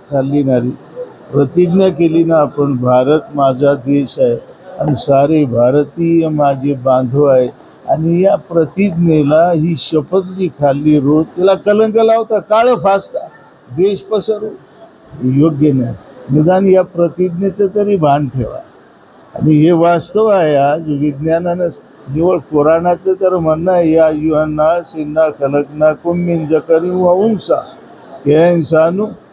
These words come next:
हमने तुम सबको एक ही पुरुष और एक ही स्त्री से पैदा किया है." एक माँ बाप की औलाद हो तुम, एकाच माय बापाची लेकरं आहात तुम्ही,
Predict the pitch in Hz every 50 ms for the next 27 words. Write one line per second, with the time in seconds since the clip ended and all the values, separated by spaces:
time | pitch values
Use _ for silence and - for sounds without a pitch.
0 | _ - 147 165 180 180 175 175 170 - 180 180 180 165 - - 185 202 214 180
1 | 185 156 - 170 160 147 131 123 - _ - - - - 156 156 165 175 180 180
2 | 180 180 175 - 160 160 151 147 170 202 233 220 - 202 190 180 170 175 170 -
3 | - 170 165 160 160 151 160 170 175 175 147 - - 170 175 170 135 - - 147
4 | 139 175 202 185 - - 170 156 - 151 143 143 135 139 135 123 - - 135 131
5 | 127 - - - - - - - - - - - - 135 143 156 170 180 185 175
6 | 170 170 165 160 160 156 147 160 165 170 165 139 139 - 170 170 165 160 151 151
7 | 156 160 160 160 151 139 135 135 131 117 - 127 123 117 107 - - - - -
8 | - _ _ _ 131 143 151 151 151 175 180 190 196 190 190 180 180 180 180 180
9 | 175 160 170 170 160 - 170 165 165 135 156 170 165 160 160 156 147 135 156 151
10 | 151 151 143 139 139 135 139 - 135 127 127 123